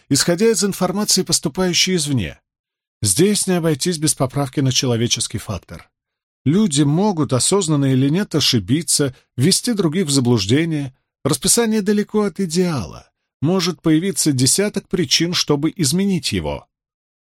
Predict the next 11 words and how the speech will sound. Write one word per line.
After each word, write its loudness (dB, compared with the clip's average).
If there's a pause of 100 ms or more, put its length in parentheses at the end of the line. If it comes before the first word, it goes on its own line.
(220)
«Да, 2
все -2
верно. 0
Хотите 0
перезвонить 0
в -4
секретную -2
службу, -2
чтобы -2
все 0
проверить?» -2